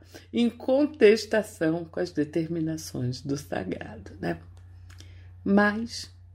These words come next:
eu sou mortal, como mesmo disse,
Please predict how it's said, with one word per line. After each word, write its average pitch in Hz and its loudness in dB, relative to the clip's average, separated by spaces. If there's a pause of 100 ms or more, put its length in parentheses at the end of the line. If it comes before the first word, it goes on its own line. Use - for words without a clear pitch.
(1900)
eu 208 10
sou 196 0
mortal, 160 -4
como 143 2
mesmo 123 2
disse, 190 -4